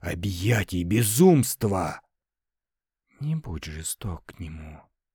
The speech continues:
Магомед. Он лишь заблудшая овца».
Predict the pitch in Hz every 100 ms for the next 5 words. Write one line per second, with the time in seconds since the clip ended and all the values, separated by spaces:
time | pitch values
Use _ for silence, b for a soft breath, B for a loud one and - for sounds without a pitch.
0 | _ - 85 90 101 120 110 78 - -
1 | _ _ _ - 92 92 92 95 98 87
2 | 101 98 139 131 143 - - 127 123 123
3 | 120 - - - 127 98 82 78